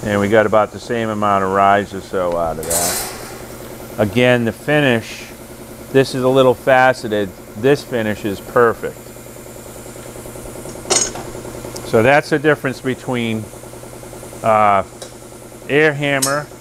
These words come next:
mobile air hammer, and a mobile English wheel.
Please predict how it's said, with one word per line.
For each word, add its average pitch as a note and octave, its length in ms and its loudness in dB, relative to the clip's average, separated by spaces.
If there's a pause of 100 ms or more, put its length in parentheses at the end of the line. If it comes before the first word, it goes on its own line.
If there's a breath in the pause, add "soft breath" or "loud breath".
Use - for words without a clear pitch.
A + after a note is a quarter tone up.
mobile C3+ 360 0
air B2+ 200 2
hammer, A#2+ 400 -6 (880)
and G#2+ 140 2
a G2+ 40 4
mobile A#2+ 640 4
English A2+ 420 -4
wheel. G2+ 400 0